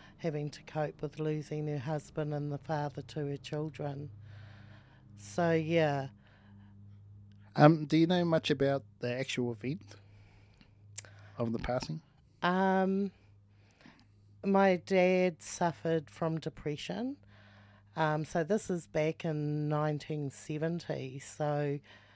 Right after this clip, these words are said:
Speaker 1: the awareness around depression and what that looks like, what that feels like, wasn't there as it is today.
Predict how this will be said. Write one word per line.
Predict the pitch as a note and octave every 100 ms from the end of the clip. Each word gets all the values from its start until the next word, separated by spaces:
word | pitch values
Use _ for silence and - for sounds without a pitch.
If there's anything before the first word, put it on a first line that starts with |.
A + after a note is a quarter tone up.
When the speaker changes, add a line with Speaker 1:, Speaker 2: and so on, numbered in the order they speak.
| - - - - _ -
Speaker 1:
the | D#3 F#3+ F3+
awareness | E3+ G#3 G#3+ G3 F3+ E3 F3+
around | D#3 D#3 D#3+ E3+ F3 E3+ D#3+
depression | D#3+ - E3+ D#3+ - D#3+ D#3 D#3
and | D3 D3+ - - - _
what | D#3 E3 -
that | E3 D3+
looks | D3 D#3 - -
like, | D#3 D#3 D3 -
what | D#3 -
that | D3 -
feels | - E3 E3 D3+
like, | D#3+ D3+ D3 - - - - - - _
wasn't | G3 G3 F#3 F3 - -
there | F3 D#3+ C#3 C#3 D3 _ -
as | D#3 D#3
it | D3+
is | D3+ D3 - -
today. | - D3+ D#3 D3+ C#3 C#3